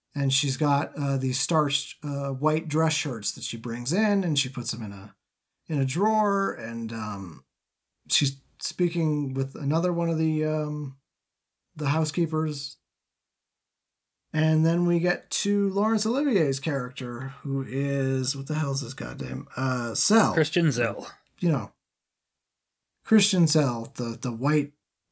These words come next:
Speaker 1: white angel?
Speaker 2: Oh, yeah, the vice angle, I think is how they say it. Uh,
Speaker 1: The vice
Speaker 2: and he
Speaker 1: angle, yeah, 'cause he, he does have this, this notable white hair, and we know something's going on because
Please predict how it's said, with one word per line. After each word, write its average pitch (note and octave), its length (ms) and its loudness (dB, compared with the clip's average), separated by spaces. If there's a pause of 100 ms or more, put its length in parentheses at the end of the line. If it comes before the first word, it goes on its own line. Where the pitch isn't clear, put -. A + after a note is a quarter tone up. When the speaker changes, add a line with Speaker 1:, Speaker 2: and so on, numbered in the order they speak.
(340)
Speaker 1:
white E3+ 320 -2
angel? A3+ 460 0
Speaker 2:
Oh, D#3+ 160 4
yeah, D#3 340 2
the C3 140 -4
vice C#3 300 2
angle, D3 460 2 (160)
I C#3 60 -6
think D3 160 -4
is C#3 100 -8
how D3 120 -4
they D3 100 -4
say D3+ 280 -4
it. C#3+ 80 -6 (840)
Uh, A#2 260 2
Speaker 1:
The A2 80 -4
vice D3+ 200 0
Speaker 2:
and D#3 80 4
he D3+ 60 4
Speaker 1:
angle, D#3 280 0
yeah, C3 240 -6
'cause D3 200 -4
he, C3 240 -2 (540)
he D#3 120 -4
does F3+ 140 4
have F#3+ 200 2
this, E3+ 280 2 (240)
this D#3 420 0 (200)
notable D#3+ 440 4
white D#3 320 2
hair, C#3 640 0
and A#2 380 -10 (480)
we E3+ 100 -2
know C#4+ 140 2
something's A#3 400 2
going D3 260 2
on C#3 260 0
because C#3 520 -2